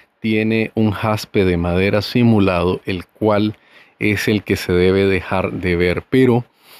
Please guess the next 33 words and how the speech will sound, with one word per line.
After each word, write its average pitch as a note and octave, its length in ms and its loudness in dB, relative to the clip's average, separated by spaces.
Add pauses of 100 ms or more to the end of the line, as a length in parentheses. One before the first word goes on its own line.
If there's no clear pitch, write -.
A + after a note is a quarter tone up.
(140)
cuando F2+ 240 -2
nosotros A#2+ 460 -2
hacemos B2+ 560 -2
uso A2+ 380 0
de A2 100 2
plywood, G2 400 2
debemos F#2+ 360 2
de G#2+ 120 0
tener F#2 420 -2
a G#2 120 -2
consideración F#2+ 760 -2
que F#2 160 -4
las F2 200 -4
juntas C3 540 0 (360)
o G2 160 4
el F2+ 160 -2
corte A#2+ 380 0
de F2 160 0
la E2+ 140 0
lámina A2 380 2
como G#2 280 0
tal, F#2 360 -2 (340)
siempre A2 560 0
se G#2 180 -2
le F#2 140 2
va F2+ 160 2
a - 20 2
ver F#2+ 260 0
la F2+ 200 -4
composición G2+ 1000 -2
de G2 140 0
los G2+ 220 -2
aglomerados G2 920 0